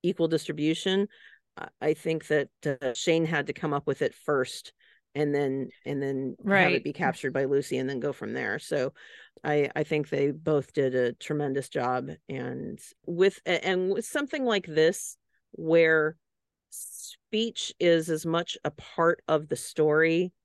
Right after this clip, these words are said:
Speaker 1: as, you know, the overall narrative and the progression of the story, speech is a major part of this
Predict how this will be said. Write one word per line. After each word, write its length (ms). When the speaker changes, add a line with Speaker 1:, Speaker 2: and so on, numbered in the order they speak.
Speaker 1:
as, 680
you 100
know, 240
the 280
overall 340
narrative 680
and 640
the 400
progression 460
of 100
the 80
story, 440
speech 380
is 120
a 40
major 280
part 380
of 220
this 360